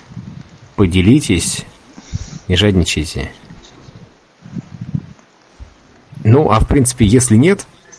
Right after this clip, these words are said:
да, тогда я думаю, что мы сделаем такую паузу на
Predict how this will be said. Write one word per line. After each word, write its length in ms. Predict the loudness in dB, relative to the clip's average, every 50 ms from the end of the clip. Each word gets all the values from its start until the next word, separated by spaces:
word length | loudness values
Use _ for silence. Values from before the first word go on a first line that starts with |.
| _ _
да, 240 | 0 0 2 2 0
тогда 320 | 0 -2 -2 0 2 4 6
я 160 | 6 6 6
думаю, 220 | 6 6 4 4
что 180 | 2 2 2 4
мы 140 | 4 4 4
сделаем 360 | 2 2 2 4 4 4 2
такую 260 | 0 0 -2 -2 -2
паузу 440 | 0 2 2 4 4 4 4 2 2
на 400 | 2 2 2 0 0 0 0